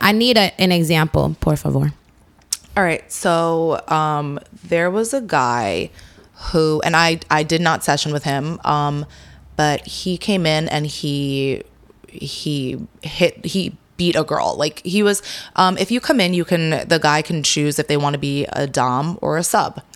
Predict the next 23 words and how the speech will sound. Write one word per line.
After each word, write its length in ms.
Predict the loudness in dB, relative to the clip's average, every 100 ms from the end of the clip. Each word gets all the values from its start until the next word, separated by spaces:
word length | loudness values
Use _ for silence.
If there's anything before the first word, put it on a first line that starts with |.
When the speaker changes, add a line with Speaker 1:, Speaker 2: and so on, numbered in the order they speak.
| _
Speaker 1:
Okay, 380 | -2 0 -4 -2
that's 220 | 0 2
at 200 | 0 0
that 180 | 0 0
particular 500 | -2 -4 -2 0 0
dungeon. 400 | 0 0 2 2
Is 140 | 2 2
it 80 |
like 180 | 2 2
that 120 | 2
everywhere? 380 | 2 2 0 -2 -6 0
Speaker 2:
Um, 240 | 2 2 0
I'm 120 | 0
not 180 | 0 0
sure. 420 | 2 4 4 2 0
I, 120 | 0 0 0
I 100 | 0
think 200 | 2 -2
so. 240 | 2 2 4
I 80 |
believe 300 | 2 0 0
so. 420 | 0 2 2 0 -4 -16 -20 -20 2
Um, 680 | 4 4 0 -2 -4 -8